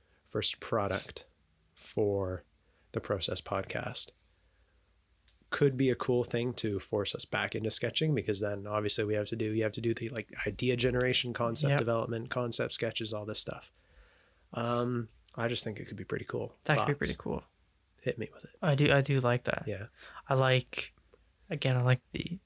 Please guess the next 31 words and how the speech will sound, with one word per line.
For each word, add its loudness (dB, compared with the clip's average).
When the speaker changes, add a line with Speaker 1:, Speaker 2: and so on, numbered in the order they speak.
Speaker 2:
process 0
Speaker 1:
Yeah. -4
Speaker 2:
of 0
it. -4
Name -2
drop. 4
Speaker 1:
Process. -2
Speaker 2:
Um, 0
no, 6
I 6
think 8
that'd 6
be, 6
that'd 4
be 4
super 2
cool. 0
Speaker 1:
Mm-hmm. -2
Speaker 2:
I 0
feel 4
like, 6
yeah, 6
we 6
need 8
something 6
to, 2
uh, 4
it's 0
not 4
that 2
we 2